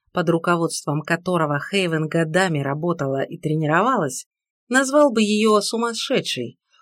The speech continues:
услышав слова о том, что камни могут быть чем-то большим, чем средством достижения цели. И всё же, когда Хейвен держала рунные камни, она что-то чувствовала.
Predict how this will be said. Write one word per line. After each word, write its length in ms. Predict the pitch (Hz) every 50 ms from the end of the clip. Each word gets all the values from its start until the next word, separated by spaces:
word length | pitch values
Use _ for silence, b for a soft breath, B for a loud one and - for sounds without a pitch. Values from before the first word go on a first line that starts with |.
| b b
услышав 480 | 185 175 - - 175 160 - - 151
слова 460 | - - 165 165 160 160 160 160 151 147
о 60 | 147
том, 280 | - 226 233 233 226 226 b b b b
что 300 | - - - - 156 147
камни 420 | - - 220 240 240 240 226 214
могут 380 | 202 208 226 240 220 214 185 165
быть 320 | 160 190 190 180 - - _
чем-то 420 | - - - 190 175 175 175 180 180
большим, 640 | 185 196 247 240 160 - - - 135 123 131 - _ _ _ _
чем 240 | - - - 165 143
средством 760 | 139 - 170 180 196 196 - - - 196 185 175 175 - -
достижения 760 | 160 165 - - - 175 160 147 147 143 143 147 143 139 143
цели. 560 | 143 - - 202 180 147 131 123 107 - - _ _ _ _ _ _ _ _ _ _ _ _ _ _ _ _ _ _ _ _ -
И 140 | 156 147
всё 320 | 139 - - - 240 254 220
же, 220 | 156 139 127 131 _ _ _ _ _ _
когда 380 | - 180 170 175 156 160 147
Хейвен 560 | 139 - - 208 208 180 147 139 131 127 131 135
держала 520 | 156 151 151 156 175 165 151 143 135 139
рунные 440 | 156 170 165 160 147 143 143 139 139
камни, 580 | - - 247 254 226 190 165 147 135 135 143 _ _ _ _ _ -
она 260 | 247 240 240 247 233
что-то 380 | 220 - - 247 240 233 220
чувствовала. 800 | 220 - 269 254 - - _ - 143 131 123 120 120 120 - -